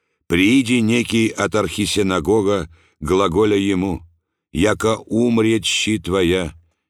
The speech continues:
не движи учителя". Иисус же, слышав, отвеща ему глаголя: "Не бойся, токмо веруй,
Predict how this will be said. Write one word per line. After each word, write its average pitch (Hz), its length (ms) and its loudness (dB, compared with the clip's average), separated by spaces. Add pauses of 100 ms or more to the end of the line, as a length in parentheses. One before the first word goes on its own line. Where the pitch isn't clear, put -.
не 92 200 0
движи 85 600 0
учителя". 80 800 -2 (680)
Иисус 80 500 0
же, 82 180 0
слышав, 85 600 -2
отвеща 80 640 -2
ему 82 360 -2
глаголя: 76 680 -4 (500)
"Не 87 220 0
бойся, 85 680 0
токмо 90 580 -2
веруй, 76 600 -2